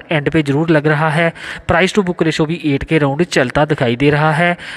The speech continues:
Debt टू इक्विटी रेशियो जरूर लो है, ज़ीरो पॉइंट ट्वेंटी फ़ाइव का है, मतलब company के ऊपर debt एक बहुत ही कम है। Financials देखें तो financial में कोई दिक्कत नहीं है,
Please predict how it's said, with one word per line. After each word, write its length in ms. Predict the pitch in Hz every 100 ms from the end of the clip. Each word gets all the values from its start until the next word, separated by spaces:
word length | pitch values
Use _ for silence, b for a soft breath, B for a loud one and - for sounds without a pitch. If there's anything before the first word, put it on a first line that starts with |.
| -
Debt 260 | 147 147 147
टू 80 |
इक्विटी 280 | 190 180 170
रेशियो 260 | 156 139 165
जरूर 300 | 139 135 180
लो 260 | 160 135
है, 260 | 123 170 175 B B -
ज़ीरो 260 | 127 185
पॉइंट 280 | 202 160 147
ट्वेंटी 260 | 143 120 156
फ़ाइव 280 | - 135 113
का 140 | 117
है, 160 | 110 120
मतलब 320 | 143 196 208 202 B -
company 320 | 165 143 160
के 120 | 175 180
ऊपर 280 | 160 180
debt 300 | 151 135 123
एक 140 | 165 165
बहुत 380 | 143 123 135 180
ही 60 |
कम 300 | 180 170 131
है। 100 | 120 110 98 - - - _ _ _ _ - - B B B B B
Financials 460 | - 175 185 233 220
देखें 480 | 208 202 214 214 208
तो 160 | 208
financial 440 | 180 151 143 175 175
में 120 | 180
कोई 160 | 175
दिक्कत 320 | 165 165 175 165
नहीं 240 | 160 170
है, 220 | 175 175